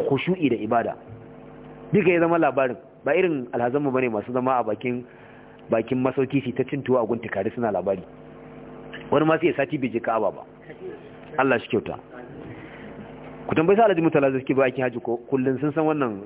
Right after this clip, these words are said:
labaran. Sai Malam yake cewa, a,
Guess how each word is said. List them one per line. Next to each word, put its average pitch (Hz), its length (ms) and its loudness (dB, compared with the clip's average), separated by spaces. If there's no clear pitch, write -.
labaran. 101 400 2
Sai 175 80 4
Malam 185 260 6
yake 156 300 2
cewa, 110 360 2
a, 127 400 8